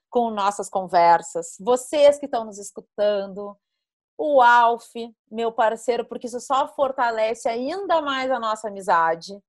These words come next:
né? A nossa relação, a nossa troca,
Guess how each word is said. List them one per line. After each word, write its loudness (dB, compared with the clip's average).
né? -8
A -8
nossa -8
relação, -6
a -16
nossa -6
troca, -2